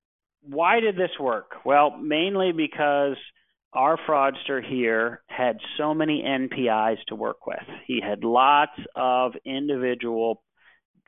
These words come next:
facilities, and he would shuffle the board, right? Part of the recycling scheme. He would shuffle the patients so that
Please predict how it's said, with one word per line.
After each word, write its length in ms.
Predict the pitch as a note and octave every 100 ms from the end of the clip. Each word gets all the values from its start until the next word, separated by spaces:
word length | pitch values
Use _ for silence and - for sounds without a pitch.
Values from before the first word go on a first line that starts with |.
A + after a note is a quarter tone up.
| -
facilities, 840 | B2 - C#3 B2 B2 B2 A#2+ A2+ - _ -
and 160 | A2+ G2+
he 440 | C#3 B2+ B2 A#2
would 260 | A2 G#2+ A2 - - -
shuffle 380 | D3+ - G2+ G2
the 80 |
board, 440 | G2+ A#2 G#2+ F2 - - -
right? 180 | G#2 A#2 _
Part 160 | - B2
of 60 |
the 60 | A#2
recycling 840 | A2 A2 - - B2+ - A#2 G#2+ G2+ -
scheme. 380 | G#2 G2+ A2 - - - - -
He 60 |
would 120 | G#2+ G#2+ -
shuffle 340 | D#3 D3+ D3 C#3
the 60 |
patients 640 | B2+ C3+ C3+ B2+ C3+ B2 G#2+ -
so 140 | A#2
that 160 | A2